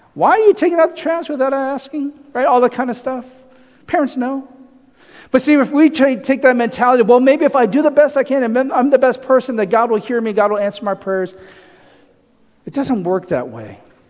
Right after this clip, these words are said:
In fact, oftentimes that just ends up messing up with our own heart and intention about doing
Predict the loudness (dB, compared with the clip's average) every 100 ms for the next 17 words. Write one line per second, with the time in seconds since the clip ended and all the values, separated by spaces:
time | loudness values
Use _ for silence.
0 | _ _ _ _ _ _ -6 0 2 4
1 | 2 2 -2 -4 0 0 2 0 2 -2
2 | -2 -2 -2 2 2 2 -4 -2 -2 -4
3 | -4 -2 -2 0 0 0 -6 -8 -8 -6
4 | -6 -8 -10 -8 -8 -10 -12 -12 -12 -14
5 | -14 -14 -10 -10 -8 -8 -6 -8